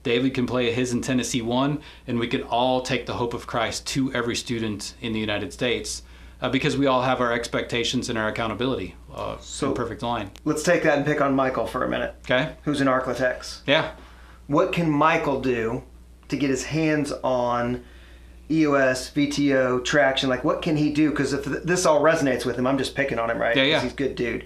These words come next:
Speaker 1: Yep.
Speaker 2: If this all resonates with him, he's like, "I'm gonna start to put this in play."
Speaker 1: Mm-hmm.
Speaker 2: How can he get involved with this on our end on a national level?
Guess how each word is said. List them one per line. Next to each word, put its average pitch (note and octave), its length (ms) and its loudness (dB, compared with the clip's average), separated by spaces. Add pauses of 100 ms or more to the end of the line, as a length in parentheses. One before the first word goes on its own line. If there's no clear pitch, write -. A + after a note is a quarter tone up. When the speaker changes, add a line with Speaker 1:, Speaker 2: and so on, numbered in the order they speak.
Speaker 1:
Yep. - 340 0
Speaker 2:
If C#3+ 160 0
this F3 160 2
all D#3+ 140 6
resonates D3 420 4
with C#3 160 2
him, C3 100 2
he's B2+ 140 0
like, B2 160 2
"I'm D3+ 160 2
gonna D3 140 2
start C3+ 300 2
to C3 40 -6
put C#3 260 -4
this C3 180 -4
in B2 100 -2
play." A#2+ 600 0
Speaker 1:
Mm-hmm. C#3 260 2
Speaker 2:
How F3 120 6
can F#3+ 160 0
he D3 140 2
get C#3 160 0
involved C3+ 340 2
with A#2 80 -8
this A#2+ 220 -2
on B2+ 180 0
our C3 240 2
end A#2+ 180 0
on A#2 120 0
a A#2 60 -2
national A2+ 360 0
level? A#2 320 -4